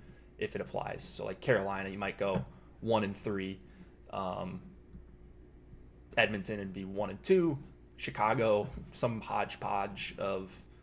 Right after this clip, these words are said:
Taves, DeBrincat, Kane, and whoever else you wanted to fit in there. The way I like to do Josh stacks is with one defenseman. So, like, Gio,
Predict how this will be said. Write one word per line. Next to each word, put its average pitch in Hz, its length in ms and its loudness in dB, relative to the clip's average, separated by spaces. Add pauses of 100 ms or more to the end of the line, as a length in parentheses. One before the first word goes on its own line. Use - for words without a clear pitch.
(540)
Taves, 101 420 2
DeBrincat, 101 600 0 (300)
Kane, 98 640 -2 (460)
and 107 160 -4
whoever 101 340 4
else - 420 -4
you 107 120 -6
wanted 98 220 -2
to - 40 -14
fit 101 160 -4
in - 140 -6
there. - 180 -8 (1900)
The 117 80 6
way 135 100 12
I 117 120 12
like 120 140 10
to 120 60 -4
do 120 80 2
Josh 107 240 4
stacks 104 320 -2
is 104 400 -6
with - 340 -6 (120)
one 107 260 0
defenseman. 101 520 -6 (400)
So, 113 120 4
like, 101 340 2 (960)
Gio, 98 440 2